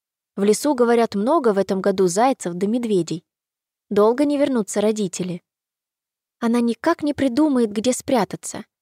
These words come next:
и в поисках места взбегает по потаённой лесенке в восточном крыле. Спешит, крадучись наверх, под самую крышу. Коридор тут узкий, треугольные окна все распахнуты. Пахнет стружкой и смолой.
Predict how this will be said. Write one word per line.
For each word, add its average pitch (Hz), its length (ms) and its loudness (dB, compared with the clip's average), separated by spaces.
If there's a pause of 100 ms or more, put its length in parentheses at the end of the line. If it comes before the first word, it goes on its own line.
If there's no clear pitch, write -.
(220)
и 226 80 -2
в - 80 -10
поисках 254 480 0
места 240 460 0
взбегает 208 580 0
по 220 120 -2
потаённой 254 600 0
лесенке 226 640 -2
в - 20 -6
восточном 196 500 -4
крыле. 220 440 -2 (800)
Спешит, - 560 -2
крадучись 220 600 0
наверх, 220 480 0
под - 160 -2
самую 269 360 2
крышу. 190 440 -2 (580)
Коридор 214 440 4
тут - 240 -4
узкий, 254 500 -2 (280)
треугольные 226 600 4
окна 247 380 0
все 277 220 -2
распахнуты. 214 800 -4 (400)
Пахнет 226 400 0
стружкой 254 540 -2
и - 120 -8
смолой. 190 560 -2